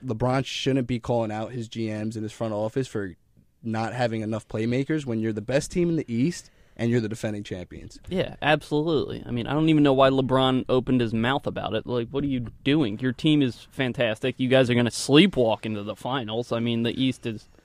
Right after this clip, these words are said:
Speaker 2: incredibly weak again, like it always is.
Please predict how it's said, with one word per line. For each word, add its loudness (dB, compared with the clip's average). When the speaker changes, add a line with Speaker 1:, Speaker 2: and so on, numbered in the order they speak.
Speaker 2:
incredibly 0
weak -2
again, 0
like -4
it 0
always 6
is. -4